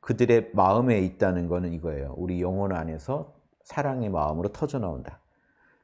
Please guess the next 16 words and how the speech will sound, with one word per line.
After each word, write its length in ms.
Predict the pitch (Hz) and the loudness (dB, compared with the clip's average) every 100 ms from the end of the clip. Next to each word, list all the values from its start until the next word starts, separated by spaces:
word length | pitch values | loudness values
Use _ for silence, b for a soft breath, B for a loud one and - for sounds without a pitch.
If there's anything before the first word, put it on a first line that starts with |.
| _ | _
그리고 320 | 131 139 165 | 2 4 2
그 140 | - | 2
생각에 560 | 151 233 226 226 202 175 | 0 2 4 6 6 4
기록돼 360 | - 139 143 120 | 4 2 4 0
있다는 360 | - 101 95 | 4 2 2
건 100 | 98 | 0
우리가 360 | 117 117 127 120 | 2 4 4 4
그런 280 | 120 120 117 | 4 4 4
식으로 540 | 107 101 110 139 b b b _ | 0 0 0 -2 b b b _
황금률에 500 | 170 170 165 131 110 | -2 0 0 2 2
맞게 280 | 92 - 120 | 2 0 -4
생각을 480 | 165 165 143 147 | -2 2 4 2
하게 180 | 160 160 | 2 2
돼 100 | 135 | 2
있다는 340 | 127 127 95 82 | 2 0 -4 -4
거예요. 140 | - | -8